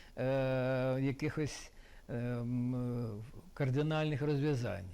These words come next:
Ми, в принципі, всі мріємо, хочемо, добиваємося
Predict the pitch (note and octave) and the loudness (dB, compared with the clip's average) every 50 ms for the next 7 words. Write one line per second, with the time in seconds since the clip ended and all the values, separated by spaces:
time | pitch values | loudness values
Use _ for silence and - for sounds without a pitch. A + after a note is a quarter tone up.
0 | F#2+ A#2 C3+ D3+ D#3+ C3+ - - - C#3 D3+ F3 G3 G3 - G#3 G3 F#3 - F#3 | -4 -2 0 0 0 -2 -2 -4 0 2 2 4 2 2 2 0 -2 0 0 -2
1 | E3 D3 - - - E3 E3 F3+ F#3+ G3 G3+ - - - - - - - - - | -2 -2 -4 -4 0 2 2 4 2 2 -2 -6 -12 -20 -20 -20 -20 -20 -14 -6
2 | C3+ B2+ B2+ C3 C3 C#3+ D3+ E3+ F3 F3 F3 E3+ E3+ E3 D#3+ D#3+ D#3 D#3 C3+ - | -2 0 2 2 2 2 2 4 4 4 4 2 2 0 -2 -2 -2 -2 -4 -6
3 | - - - - - - C#3+ D#3+ E3 C#3+ - D#3 D3 C#3+ C3+ B2 C#3 B2+ B2 C3+ | -8 -12 -14 -10 -4 0 0 2 2 0 0 -2 0 0 2 2 2 2 4 4
4 | C3+ D3 E3 E3+ E3 D#3+ D#3 D3+ D3+ C3+ - - C#3 C3+ | 4 4 4 4 4 2 2 0 -2 -2 -2 -2 -2 -2